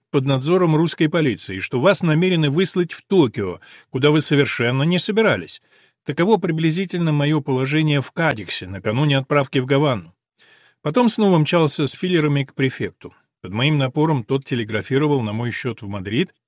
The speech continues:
что я предпочитаю остаться в кадикской тюрьме до нью-йоркского парохода, чем отправляться в Гавану. Я не хотел сдаваться.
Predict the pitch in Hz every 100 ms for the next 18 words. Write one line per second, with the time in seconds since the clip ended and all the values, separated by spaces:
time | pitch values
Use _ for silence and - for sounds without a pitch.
0 | _ - 143 147 - 180 180 - 170 185
1 | 185 170 - 180 - 196 175 - 170 160
2 | 156 - - 170 135 180 190 202 151 98
3 | 104 110 117 120 160 156 - 160 156 147
4 | 147 143 202 208 226 - - - 180 175
5 | 170 160 156 170 170 - 156 131 135 147
6 | 110 82 76 _ _ _ _ 95 95 120
7 | 160 156 139 135 127 135 120 107 110 98
8 | 85 - -